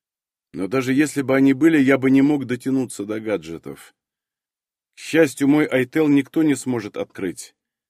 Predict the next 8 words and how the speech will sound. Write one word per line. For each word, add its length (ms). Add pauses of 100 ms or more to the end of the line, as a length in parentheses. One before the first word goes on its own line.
Там 180
сложный 520
графический 600
ключ. 540 (880)
Если 380
Эрик 320
отправлял 460
сообщения, 920